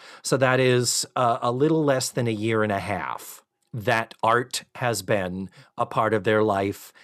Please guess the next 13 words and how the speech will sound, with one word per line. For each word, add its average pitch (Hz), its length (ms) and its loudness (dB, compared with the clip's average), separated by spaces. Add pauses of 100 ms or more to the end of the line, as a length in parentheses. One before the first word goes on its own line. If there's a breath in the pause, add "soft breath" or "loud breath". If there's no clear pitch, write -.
(220 soft breath)
and 104 460 -4
can 113 180 -2
be 113 140 2
considered 120 440 0
their 104 180 4
friend. 113 460 0 (380 loud breath)
And, 131 400 0
uh, 135 440 2 (120)
I 151 140 2
am 170 180 4
okay 175 280 0
with 185 160 -2
that. 92 240 -6